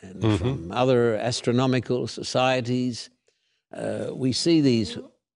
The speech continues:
Speaker 1: incredible galaxies.
Speaker 2: Right.
Speaker 1: The word is, is, is awesome. It's incomprehensible. It's so glorious.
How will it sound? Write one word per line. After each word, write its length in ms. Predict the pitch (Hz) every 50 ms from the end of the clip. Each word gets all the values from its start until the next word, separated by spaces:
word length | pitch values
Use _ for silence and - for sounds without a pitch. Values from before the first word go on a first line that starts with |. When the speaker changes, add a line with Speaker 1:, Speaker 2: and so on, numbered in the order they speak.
| _ _
Speaker 1:
incredible 540 | - 131 127 - - 190 190 170 143 127 123
galaxies. 840 | 113 107 117 107 95 85 80 - - - 90 - - - - - _
Speaker 2:
Right. 240 | - 113 98 92 - - _ _ _ _ _ _ _
Speaker 1:
The 100 | 139 147
word 300 | 147 151 180 190 190 170
is, 360 | 151 143 131 110 - - - - -
is, 360 | 143 123 123 120 113 - - - -
is 140 | 139 135 -
awesome. 540 | - 147 160 170 151 - - 107 95 - - _ _ _ _ _ _ -
It's 240 | 135 120 - - - - _ _
incomprehensible. 1040 | - 165 180 165 - - 156 143 - - 135 113 87 - 156 143 - - 107 101 -
It's 100 | - -
so 200 | - - 165 160
glorious. 840 | 131 117 131 139 151 160 175 165 143 107 87 - - - - - -